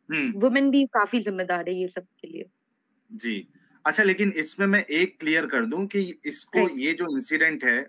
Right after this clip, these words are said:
Speaker 1: यानी खास करके जो, अगर मैं तंजीला जी के इस incident की बात करूं, तो it's not connected with religion।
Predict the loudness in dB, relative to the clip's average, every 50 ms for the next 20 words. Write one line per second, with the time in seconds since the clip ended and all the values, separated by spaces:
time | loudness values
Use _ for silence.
0 | -6 -2 0 0 2 2 0 -2 -2 -2 0 0 0 0 -2 -4 -4 -6 -6 -4
1 | -2 0 0 0 -2 -4 -8 -10 -8 -6 -4 -4 -4 -6 -8 _ _ _ -12 -8
2 | -6 -4 -4 -4 -4 -4 -4 -4 -4 -2 -2 -2 0 0 0 0 0 -2 -6 -4
3 | -4 -2 -2 -4 -4 _ -10 -8 -6 -4 -4 -4 -4 -4 -4 -4 -4 -2 -2 -4
4 | -4 -6 -8 -8 -6 -6 -8 -8 -10 -12 -10 -8 -10 -6 -4 -2 -2 -2 -2 -2
5 | -2 -2 -2 -4 -4 -2 0 2 2 0 -2 -4 -4 -2 0 0 0 0 0 -2
6 | -2 -2 0 -2 -4 -4 -6 -8 -6 -4 -4 -4 -2 -4 -8